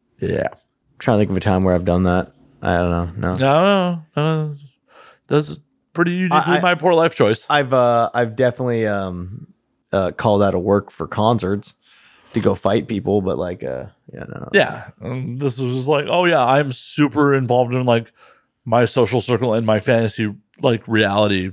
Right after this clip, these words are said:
Speaker 1: that my other friends are in," to fucking, instead of, like,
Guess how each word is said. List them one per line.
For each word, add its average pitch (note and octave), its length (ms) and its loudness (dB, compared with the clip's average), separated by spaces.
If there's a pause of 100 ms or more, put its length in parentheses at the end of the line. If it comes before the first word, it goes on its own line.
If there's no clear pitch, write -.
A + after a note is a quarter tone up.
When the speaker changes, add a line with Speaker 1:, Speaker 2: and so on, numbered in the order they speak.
Speaker 1:
that F#2 200 -4
my G2+ 180 -2
other F#2+ 300 -2 (280)
friends A2+ 240 2
are G#2 120 2
in," F#2 360 0 (500)
to A2+ 160 -2
fucking, G2+ 480 -2
instead G#2 380 0
of, F2+ 280 -8 (360)
like, D2 260 -8